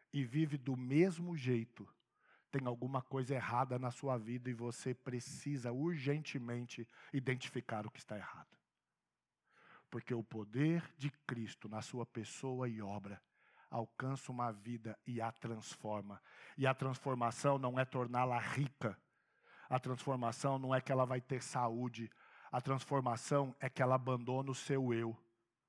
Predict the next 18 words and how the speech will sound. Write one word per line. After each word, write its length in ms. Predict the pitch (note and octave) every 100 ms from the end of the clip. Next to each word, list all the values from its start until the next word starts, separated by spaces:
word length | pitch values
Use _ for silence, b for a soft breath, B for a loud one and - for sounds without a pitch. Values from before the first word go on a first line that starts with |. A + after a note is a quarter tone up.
| b b -
nega 400 | B2 C3+ C#3 C3+
a 40 |
si 200 | - D3+
mesma 520 | C3+ A#2+ A#2 A#2 A#2+ _ b b b
pra 120 | C3+
poder 380 | A#2+ B2 A#2+ A#2+
andar 320 | A#2 A2+ A2
com 200 | - B2
Cristo. 540 | - C#3 D3+ - - - _ _ _ _ _ _ _ _ _ _ _ _ _ _ _ _ _ _ _ _
Mas, 180 | C#3+ C3
querido, 420 | - C#3 C3+ A#2+
sabe 300 | A#2 D3 C#3
o 40 | C3
que 100 | B2+
é 40 |
triste? 560 | - C3 D3+ - - - _ _ _ _ _ _ _ _ _ _ _ _ _ _ _ _ _ _ _ _ _ _ _ _ _ _ _
Quando 280 | - D3 C#3
hoje 460 | C#3 C#3 B2 A2